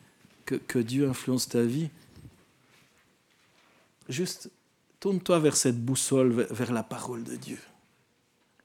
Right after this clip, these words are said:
Je vais terminer par la prière et si quelqu'un, ouais, peut-être dit, mais, mais Seigneur, je veux, je veux recadrer ma vie.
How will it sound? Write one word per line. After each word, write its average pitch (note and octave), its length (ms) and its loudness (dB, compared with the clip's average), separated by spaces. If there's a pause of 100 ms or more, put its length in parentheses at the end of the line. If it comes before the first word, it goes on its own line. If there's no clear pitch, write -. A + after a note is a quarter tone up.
(1600)
Je - 80 -16
vais A#2+ 40 -10
terminer B2+ 480 0
par A#2 220 0
la A2+ 100 0
prière B2 540 -2
et A2+ 220 2 (2500)
si - 140 -8
quelqu'un, C3+ 600 0 (840)
ouais, G#2 220 0 (580)
peut-être C3+ 460 -2
dit, B2+ 200 0
mais, A#2+ 340 2
mais A#2 220 2
Seigneur, C3+ 400 2
je A#2 160 0
veux, A#2 220 2
je A2 140 -4
veux B2 40 0
recadrer C#3 680 2
ma C3 180 4
vie. B2 480 0